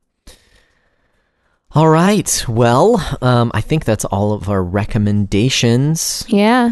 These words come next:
Speaker 2: go out, have a intentional conversation with your spouse.
Speaker 1: Do it.
Speaker 2: If you can't think of a topic, then just pick one of ours.
Speaker 1: There you
Speaker 2: Sheep.
Speaker 1: go.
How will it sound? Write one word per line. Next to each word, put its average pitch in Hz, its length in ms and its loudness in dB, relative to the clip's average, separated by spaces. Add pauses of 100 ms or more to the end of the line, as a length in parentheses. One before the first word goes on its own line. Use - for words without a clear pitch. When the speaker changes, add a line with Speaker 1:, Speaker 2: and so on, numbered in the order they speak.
(280)
Speaker 2:
go 220 200 2
out, 247 320 -2 (680)
have 226 220 2
a 226 340 2
intentional 240 600 2
conversation 240 720 -2
with 240 160 0
your 240 100 2
spouse. 240 580 -2 (220)
Speaker 1:
Do 208 200 2
it. 104 280 0 (100)
Speaker 2:
If - 60 -2
you 220 60 4
can't 220 320 0
think 226 240 2
of 208 480 2
a 196 160 2
topic, 233 640 0
then 208 360 2
just - 500 -8 (540)
pick - 220 2
one 202 120 4
of 196 100 2
ours. 202 440 -4 (580)
Speaker 1:
There 104 100 0
you 98 60 2
Speaker 2:
Sheep. 160 180 4
Speaker 1:
go. 117 320 0